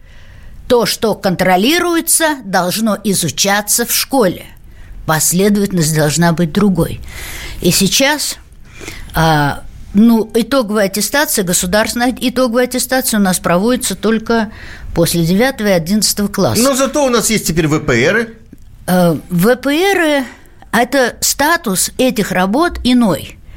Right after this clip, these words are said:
Speaker 1: И сейчас не будем в это вдаваться,
Speaker 2: Не
Speaker 1: другой
Speaker 2: будем.
Speaker 1: этот статус, да?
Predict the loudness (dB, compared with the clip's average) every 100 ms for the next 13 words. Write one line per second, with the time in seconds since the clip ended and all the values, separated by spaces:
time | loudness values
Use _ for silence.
0 | -18 -16 -16 -16 -12 -2 0 2 0 0
1 | 0 2 2 2 0 0 0 2 0 -2
2 | -2 0 0 0 0 0 -2 -2 -2 0
3 | -2 -2 -8 -2 0